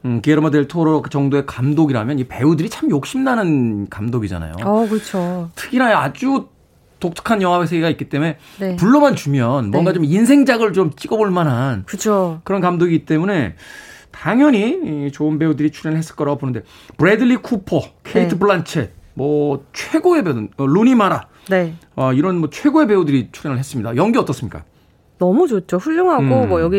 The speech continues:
Speaker 2: 윌리엄 데포까지 있으니까
Speaker 1: 아,
Speaker 2: 뭐
Speaker 1: 윌리엄 데포도 나와요?
Speaker 2: 네, 거의 뭐
Speaker 1: 어.
Speaker 2: 이들 모아놓으면 아카데미 시상식이잖아요.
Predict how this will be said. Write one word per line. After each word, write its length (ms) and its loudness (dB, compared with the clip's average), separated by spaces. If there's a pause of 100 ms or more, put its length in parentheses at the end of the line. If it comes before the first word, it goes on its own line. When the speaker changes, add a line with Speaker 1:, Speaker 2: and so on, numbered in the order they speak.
Speaker 2:
윌리엄 380 0
데포까지 560 -2
있으니까 800 -2
Speaker 1:
아, 160 -2
Speaker 2:
뭐 100 0
Speaker 1:
윌리엄 320 4
데포도 320 0
나와요? 300 -8
Speaker 2:
네, 240 2
거의 260 0
뭐 240 0
Speaker 1:
어. 20 -4 (120)
Speaker 2:
이들 460 0
모아놓으면 520 2
아카데미 500 0
시상식이잖아요. 1400 -2